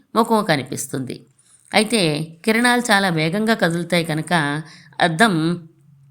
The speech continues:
ముందుగా కనిపించి ముఖం తర్వాత కనిపించడం జరుగు-, జరగదు. రెండు ఒకేసారి కనిపించేస్తాయి. అద్దం, ముఖం రెండూ కనిపిస్తున్నప్పుడు అద్దం సత్యం, ముఖం అసత్యం అవుతుందా?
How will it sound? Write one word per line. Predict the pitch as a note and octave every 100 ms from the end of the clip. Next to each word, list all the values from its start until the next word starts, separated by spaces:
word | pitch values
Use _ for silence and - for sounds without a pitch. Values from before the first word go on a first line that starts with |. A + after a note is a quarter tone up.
| - - F3
ముందుగా | D#3+ D#3+ F3
కనిపించి | E3 C3+ D#3 D3+ B3+ C#4+ - _ _
ముఖం | F#3+ F#3+ - E3 E3+ F3 -
తర్వాత | E3 F3 G#3
కనిపించడం | F#3+ C#3+ C3 B2+ D#3 G3
జరుగు-, | C3 B2+ - -
జరగదు. | D#3+ C#3 B2+ - - _ - - -
రెండు | E3 G#3 C4 -
ఒకేసారి | E3 B3+ A#3 D#3+ -
కనిపించేస్తాయి. | E3+ B2+ C3+ B2+ B2 - - - _ _ - - _ C#3+
అద్దం, | D3 C#3 A3 B3
ముఖం | G3+ G#3+
రెండూ | D#3+ D#3+ A3
కనిపిస్తున్నప్పుడు | A#3+ G3 D#3+ E3+ - D3 C#3 C3+ F3+ F#3 - _ _ -
అద్దం | D3 - F#3
సత్యం, | - C#3+ - D3+ G#3 G#3 - _ D#3+
ముఖం | E3 A3+ -
అసత్యం | D#3+ F3+ E3+ G3+
అవుతుందా? | F3 F3 G#3+ G#3+ A3+ F#3+